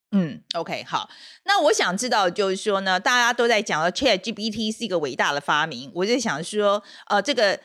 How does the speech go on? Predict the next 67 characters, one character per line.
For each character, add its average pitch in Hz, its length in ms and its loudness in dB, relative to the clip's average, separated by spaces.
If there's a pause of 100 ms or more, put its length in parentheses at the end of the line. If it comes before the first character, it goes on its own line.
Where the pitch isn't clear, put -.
(140)
形 233 180 -2
容 240 160 2
词 208 160 0
很 180 100 -4
夸 180 180 2
张 175 220 0
哦， 156 180 2
像 240 220 -2
那 233 80 -4
个 180 300 2
经 226 180 -2
济 233 80 0
学 180 180 -2
人 160 140 -4
说， 196 180 -2
这 254 140 -2
就 233 220 2
宛 185 320 2
如 214 360 2 (280)
印 320 180 -2
刷 320 360 2
机 269 280 -2
被 - 180 2
发 - 260 -2
明 196 260 -4
出 - 180 0
来 170 180 4
的 269 120 4
重 247 280 4
要 214 300 4
性， 214 340 -6
这 - 80 -2
样。 226 280 0
我 339 100 2
说 302 140 2 (160)
，“哇， 254 180 2
有 214 60 4
这 381 120 0
么 330 60 0
了 208 160 0
不 214 80 0
起 233 160 -2
吗？” 185 160 2 (400)
那 359 100 4
所 359 120 2
以 339 40 4
我 302 120 4
就 381 100 6
想 233 160 2
说， 294 200 2
我 247 100 6
想 220 180 2
问 262 140 2
问 254 100 2
Phil， 220 300 0
我 175 120 2
说 233 140 2
这 226 140 -2
个 302 100 0
发 302 340 0
明 214 240 -4
到 226 160 2
底 180 120 -6
有 160 100 -2
多 202 300 0
重 180 360 -4
要？ 185 140 0